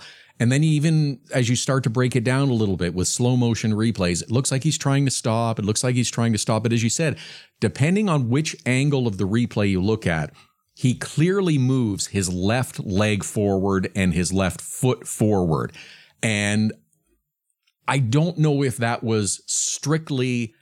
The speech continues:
attempting to stop. I think it's a little bit like, well, if it happens to contact the puck and it goes in, so be it. Uh, I don't think he was consciously trying to wind up and kick the puck, but it was one of those, a little bit of the left side, a little bit of the right side column, trying to,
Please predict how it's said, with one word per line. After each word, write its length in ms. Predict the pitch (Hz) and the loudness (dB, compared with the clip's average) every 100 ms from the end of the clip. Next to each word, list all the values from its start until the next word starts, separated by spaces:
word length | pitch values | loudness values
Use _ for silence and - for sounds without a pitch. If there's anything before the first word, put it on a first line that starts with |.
| _ _ _ 104 | _ _ _ -4
attempting 800 | 98 - 107 98 110 98 95 90 | -4 -2 -2 0 0 0 -2 -4
to 100 | 101 | -4
stop. 680 | - - - 95 76 58 - _ - | -2 -4 -2 -2 -2 -6 -16 _ -4
I 100 | 101 | 0
think 160 | 107 | 0
it's 100 | 101 | 0
a 60 | 113 | 0
little 200 | 113 110 | 0 0
bit 140 | 120 | 0
like, 240 | 107 107 107 | 0 -2 -2
well, 540 | 113 123 120 113 120 | -2 0 0 0 -2
if 200 | 113 - | -4 -2
it 160 | 107 - | -4 -4
happens 640 | 123 151 160 117 110 104 | -4 -4 0 2 2 0
to 100 | - | -4
contact 600 | 90 110 107 95 101 92 - | -4 -2 -2 -2 -2 -2 -2
the 60 | |
puck 360 | 80 107 98 - | 0 0 0 -2
and 100 | 95 | -4
it 100 | 87 | 0
goes 280 | 90 92 123 | 0 0 0
in, 420 | 151 101 90 95 - - _ _ | 0 0 0 -2 -8 -20 _ _
so 340 | - - 110 101 | -6 -2 0 0
be 320 | 87 104 80 | 0 0 -2
it. 180 | - _ | -6 _
Uh, 280 | - 107 101 | -2 -2 0
I 80 | 113 | 0
don't 160 | 123 127 | 0 0
think 220 | 127 113 | 0 0
he 100 | 120 | 0
was 160 | 104 - | -2 -2
consciously 500 | 117 117 117 - 104 | -2 0 -2 -2 -2
trying 220 | 110 98 | 0 0
to 60 | |
wind 500 | 87 85 98 110 104 | 0 0 2 2 2
up 140 | 98 92 | 0 -2
and 160 | 82 | -6
kick 260 | - 190 151 | -4 -4 -2
the 80 | 135 | -4
puck, 420 | - 90 80 - - - - _ _ | 0 0 0 -6 -20 -20 -20 _ _
but 340 | 110 120 117 113 | -2 2 2 2
it 140 | 117 | 0
was 200 | 120 98 | 0 0
one 220 | 110 127 | 0 0
of 80 | 120 | 0
those, 320 | 117 113 113 | 0 0 0
a 60 | 110 | 0
little 560 | 107 117 123 139 131 | 0 0 0 0 0
bit 200 | 117 120 | 0 0
of 120 | 113 104 | -2 -2
the 80 | |
left 240 | 104 110 107 | 0 0 -2
side, 340 | - 101 107 | -2 -2 -2
a 20 | |
little 160 | 107 104 | 0 0
bit 140 | 98 | -2
of 80 | 95 | -2
the 80 | 95 | -2
right 260 | 101 98 90 | 0 0 -2
side 520 | - 82 82 80 - | -2 -2 -4 -6 -4
column, 420 | 87 80 82 78 | -2 0 0 0
trying 300 | - 90 85 | 0 0 2
to, 220 | 85 85 | 0 0